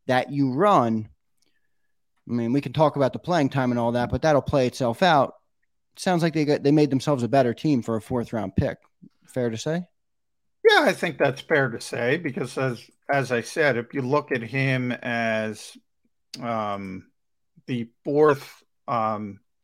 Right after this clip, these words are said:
Speaker 2: sort of, uh, defensive end or edge rusher, whatever you wanna call it, um, he's better than, um, Patrick Johnson or Teron Jackson. So from that standpoint, yeah, I mean,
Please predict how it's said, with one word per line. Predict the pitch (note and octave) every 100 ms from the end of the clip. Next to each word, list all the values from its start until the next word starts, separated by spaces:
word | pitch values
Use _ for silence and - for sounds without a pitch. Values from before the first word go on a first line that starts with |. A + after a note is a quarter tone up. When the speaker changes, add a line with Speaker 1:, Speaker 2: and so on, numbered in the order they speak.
| _
Speaker 2:
sort | - - D3+
of, | B2 G#2 - _
uh, | - A2 G#2 G2+
defensive | C3 A#2 - B2 A2 A2 G2+
end | C3 C#3+ A2 G#2 G2+
or | F#2+ F#2+
edge | C3 C3+
rusher, | A#2 G#2 G2+ G#2
whatever | F#2+ G#2 G#2+ G#2+
you |
wanna | G2 F#2
call | - C#3 C#3 A#2
it, | G2+ _ _ _ _ _ -
um, | A#2 G#2 G#2 G2+ G2 _ _
he's | F3+ D3+ -
better | B2 G2+ G3+ C3+
than, | A2+ A2 G#2 G#2+ C3+ C3+ - _ _ _ _ _ -
um, | G2 G2 G#2 A2 A2+ A#2 _ _ _ _ _ _ -
Patrick | B2 A#2 C3
Johnson | - A#2+ A2 A#2 - A#2+
or | A#2 A#2+ -
Teron | C3 A#2+ A#2+ C3
Jackson. | A#2+ F3 A3 - -
So | - B2 A#2 -
from | B2+ A#2
that | C#3 F#3
standpoint, | - - E3 A3+ - A2+ A#2 F3 - _ _ _ _ _ _
yeah, | D#3+ E4+ G3+ - _
I | F2+ G#2
mean, | A2+ A2+ A2